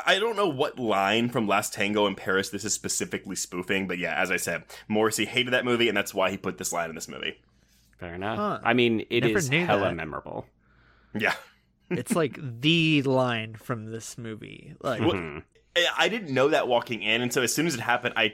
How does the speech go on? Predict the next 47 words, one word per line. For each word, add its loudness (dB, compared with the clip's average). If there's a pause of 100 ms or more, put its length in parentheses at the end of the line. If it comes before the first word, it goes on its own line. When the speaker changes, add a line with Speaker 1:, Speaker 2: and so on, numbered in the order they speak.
Speaker 1:
I, 2
I 2
messaged 0
Joe 4
and 0
was 0
like, 2
"This 0
fucking 0
gallbladder 2
line," 2
and 0
he 0
was 2
like, 4
Speaker 2:
Mm-hmm. 0
Speaker 1:
"That 4
is -2
the 2
line." 4
<laughs> 0
Speaker 3:
Oh, 8
yeah. 6 (220)
That's 2
the 2
line -2
everybody 2
quotes, -4
like, -4
when -10
this -10
movie -2
is, -4
like, -4
shown -2
anywhere. -8 (220)
Speaker 1:
Mm-hmm. -4 (540)
Speaker 2:
Yeah, -10 (100)
it's -10
just, -4
uh, -4
not, -4 (100)
not -2
something -2
you -4
hear -6
every -8